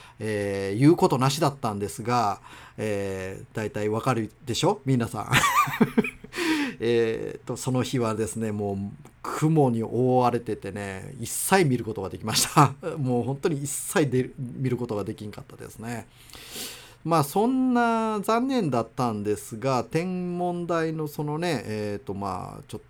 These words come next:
丁寧にね、スタッフの方が教えていただいて、えーと、いろんなね、機械、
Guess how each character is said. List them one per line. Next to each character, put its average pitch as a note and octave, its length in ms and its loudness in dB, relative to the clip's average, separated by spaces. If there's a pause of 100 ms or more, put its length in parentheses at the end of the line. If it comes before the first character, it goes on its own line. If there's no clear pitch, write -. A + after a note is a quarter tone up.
丁 A2 180 0
寧 F#2+ 180 -6
に G#2 140 -4
ね、 C#3+ 80 2
ス C3 80 -4
タ B2 140 -2
ッ A#2+ 40 -12
フ - 80 -10
の G#2 120 -6
方 G2+ 260 -10
が F#2+ 240 -8 (320)
教 A2+ 80 -4 (120)
え A2 100 -2
て G#2+ 140 -4
い G#2 60 -6
た G#2+ 100 -8
だ G2+ 140 -6
い G2+ 60 -6
て、 G2 320 -8 (200)
え G#2 60 -12
ー - 40 -14
と、 G#2 100 -14
い G2+ 80 -10
ろ G2+ 100 -12
ん G2+ 80 -10
な G#2 60 -8
ね、 A2 260 -4
機 - 120 -18
械、 G2 200 -6